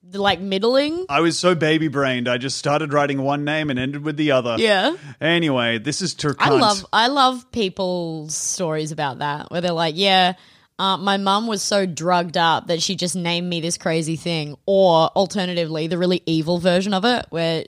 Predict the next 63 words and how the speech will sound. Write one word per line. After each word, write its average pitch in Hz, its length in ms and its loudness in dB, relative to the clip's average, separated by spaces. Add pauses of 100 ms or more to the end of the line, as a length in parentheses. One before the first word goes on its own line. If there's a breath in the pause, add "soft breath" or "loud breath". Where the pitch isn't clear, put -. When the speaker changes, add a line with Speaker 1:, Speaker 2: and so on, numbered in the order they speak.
Speaker 1:
she 185 120 -4
was 170 120 -4
like, 175 120 0
"Yeah, 190 140 2
my 185 140 2
mum 185 240 2
was 214 140 2
all 196 120 4
drugged 170 380 2
up, 170 240 4
so 175 100 0
my 165 140 -2
dad 165 320 2
did 175 120 -4
the 170 60 -6
forms 170 360 -4
and 170 60 -4
he 170 60 -4
just 160 180 -8
picked 180 280 -4
a - 20 -6
different 170 320 -8
name." 160 480 -8
Speaker 2:
Yeah, 120 560 2
oh 120 300 -2
my 104 160 -8
God. 110 320 -4
The 233 60 2
Speaker 1:
And 247 200 2
Speaker 2:
dad, 240 300 4
Speaker 1:
that, - 100 -6
oh. 208 500 2
Speaker 2:
the 165 80 2
dad 208 380 4
calling 160 480 -2
the 151 120 -2
name 139 360 -2
on 131 140 0
the 117 80 -4
day 123 680 -2
is 151 320 0
Speaker 1:
Dude, 180 160 0
Speaker 2:
so 147 300 2
good 117 300 -10
to 190 80 -6
Speaker 1:
that's - 80 -6
Speaker 2:
me. 104 100 -6
Speaker 1:
so, 208 280 -2
I 196 260 2
mean, 226 220 0
it's 214 300 -4
like 208 320 2
if 202 160 -4
you, 254 300 0
if 226 160 -4
we 277 140 0
had 277 100 2
a - 20 0
kid 202 260 0
and 180 160 -4
you 190 100 -4
did 180 260 -4
that, 185 320 2